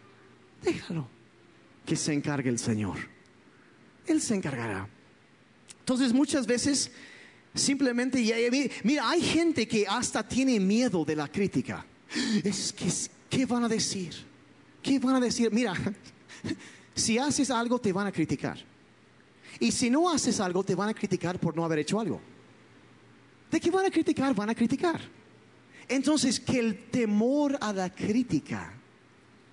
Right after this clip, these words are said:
no te controle. No les des el gusto. No les des el gusto. Entonces, primero es que muchas veces simplemente no hay que responder.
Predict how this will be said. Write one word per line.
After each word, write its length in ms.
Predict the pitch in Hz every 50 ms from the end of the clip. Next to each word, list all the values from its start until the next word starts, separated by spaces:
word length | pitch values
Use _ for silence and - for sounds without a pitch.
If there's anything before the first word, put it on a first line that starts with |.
| - - - - - - - - - - - - - -
no 180 | 147 160 175 175
te 160 | - 170 -
controle. 600 | - 143 143 135 - - 127 127 113 101 85 - - - - - - - - - - - - - - - - - - - _ - - - - - - - - - - - - - - - -
No 120 | 208 247
les 160 | 254 233 175
des 180 | 185 180 - 175
el 80 | 151
gusto. 340 | 135 143 135 - - - - - - - - - - - - - - - - - - - - - - - - - - - - -
No 100 | - 240
les 180 | 262 262 254 190
des 140 | 220 - -
el 100 | 214 190
gusto. 340 | 180 202 - - - - - - - - - - - - - -
Entonces, 280 | - - - 311 262 -
primero 440 | 226 294 285 330 381 392 392 370 - - - - -
es 220 | - 196 190 -
que 140 | - 311 277
muchas 460 | 269 285 339 339 - 359 320 277 214
veces 280 | 220 240 233 - 277 233
simplemente 560 | - 302 294 294 262 233 233 233 247 - 247
no 160 | 226 214 208
hay 80 | 202 202
que 120 | - 196
responder. 640 | 175 175 277 - - - 220 220 254 320 349 - -